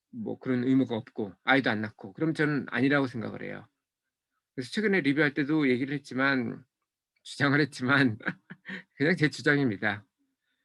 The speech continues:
어, 저는 이 군필 남자에 대해서는 의무에 대해 만큼 줘야 된다고 생각을 하고요.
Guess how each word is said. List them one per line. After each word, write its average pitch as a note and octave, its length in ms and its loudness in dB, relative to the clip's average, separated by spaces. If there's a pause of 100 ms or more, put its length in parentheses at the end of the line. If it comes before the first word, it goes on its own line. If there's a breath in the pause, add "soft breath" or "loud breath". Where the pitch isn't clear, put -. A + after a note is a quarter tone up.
(640)
어, G#2+ 480 -8 (200)
저는 D#3 600 2
이 A2+ 440 -2 (560)
군필 G3+ 340 4
남자에 C3+ 320 6
대해서는 B2+ 720 0 (800)
의무에 D3+ 380 6
대해 B2 280 2 (420)
만큼 A#2 640 -4 (720)
줘야 D3 260 2
된다고 A#2+ 300 2
생각을 G2+ 380 -6
하고요. A2+ 420 -2